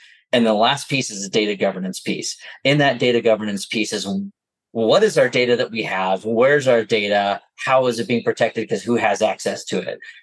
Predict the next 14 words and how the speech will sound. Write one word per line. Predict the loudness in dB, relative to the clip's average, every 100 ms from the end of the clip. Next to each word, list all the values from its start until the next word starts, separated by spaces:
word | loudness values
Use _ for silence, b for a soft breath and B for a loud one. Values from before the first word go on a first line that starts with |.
| B
And | 0 4
those, | 4 2
of | 0
course, | 0 2
all | 2 4
these | 2 0
things | -2 -2 -2
break | 0 0 2
down | 0 0
into | 0 -2
multiple | 0 0 0 0 2
metrics | 2 0 -4 -2
underneath | -2 -2 -4 0
them. | 0 0 -4